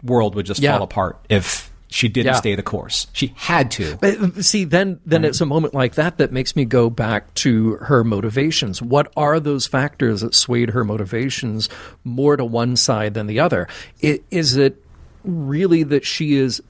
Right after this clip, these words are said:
Speaker 2: that sympathetic to Kes's plight? Because, uh, those scenes with her and Kes are great. I-, is it what she's going through by missing Tuvok? You know, it's, it's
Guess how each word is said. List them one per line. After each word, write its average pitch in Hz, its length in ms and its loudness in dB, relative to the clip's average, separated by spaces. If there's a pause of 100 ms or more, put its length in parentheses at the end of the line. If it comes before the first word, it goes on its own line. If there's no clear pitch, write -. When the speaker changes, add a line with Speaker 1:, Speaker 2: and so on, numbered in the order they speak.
Speaker 2:
that 127 520 -2
sympathetic 117 580 2
to - 80 -8
Kes's - 760 -2
plight? 175 520 0
Because, 127 260 2 (100)
uh, 175 240 2
those 143 420 0
scenes 131 440 2
with 113 160 0
her 123 360 0
and 104 280 -8
Kes 107 480 0
are 117 140 -2
great. 117 440 0 (680)
I-, 165 240 2
is 170 200 0
it 151 260 0
what 147 300 2
she's 202 580 -2
going 117 320 2
through 131 220 0
by 120 180 2
missing 117 380 -2
Tuvok? - 600 -2
You 190 80 2
know, 131 140 2
it's, 131 200 0
it's - 460 0